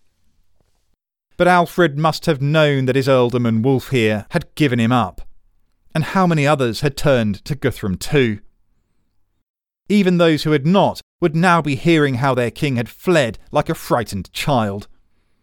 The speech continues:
With war bands of axe-wielding Vikings on the loose, it would not be long before they came to an accommodation with Guthrum. Wessex, it seemed,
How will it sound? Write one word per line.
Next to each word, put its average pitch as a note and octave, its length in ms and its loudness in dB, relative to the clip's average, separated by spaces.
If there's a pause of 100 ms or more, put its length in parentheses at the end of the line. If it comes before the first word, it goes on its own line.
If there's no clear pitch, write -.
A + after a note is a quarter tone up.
(580)
With D3 200 -2
war E3+ 280 4
bands D#3+ 420 0
of E3 120 0 (100)
axe-wielding D3+ 800 0
Vikings D#3 500 0
on B2 140 0
the A#2 60 0
loose, A2+ 360 -2 (300)
it F3 140 2
would D#3+ 160 -2
not F3 260 0
be G3 140 -2
long C#3+ 400 0
before D3+ 340 0
they C#3+ 120 2
came C3 380 -2
to C#3+ 120 -4
an C#3 80 -2
accommodation G#2+ 880 -4
with C#3 240 -6
Guthrum. G#2 500 -4 (1900)
Wessex, F3 500 -2
it F3 140 -2
seemed, D#3+ 480 -2